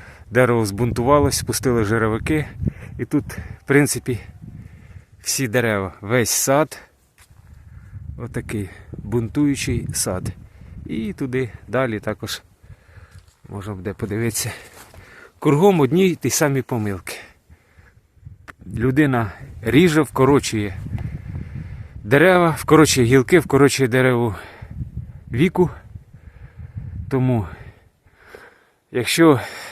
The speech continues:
немає такого розуміння, як росте дерево, як воно виживає, як воно роде, не беріться, не ріжте, не робіть пеньки. Бо тоді мені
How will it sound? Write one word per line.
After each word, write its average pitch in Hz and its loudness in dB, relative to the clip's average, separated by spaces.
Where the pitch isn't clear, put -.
немає 123 2
такого 123 0
розуміння, 135 4
як 131 2
росте 123 -2
дерево, 110 2
як 117 0
воно 107 -2
виживає, 123 4
як 113 0
воно 113 0
роде, 123 0
не 120 0
беріться, 135 2
не 123 0
ріжте, 127 -2
не 135 2
робіть 127 0
пеньки. 113 -4
Бо 95 -10
тоді 131 0
мені 123 0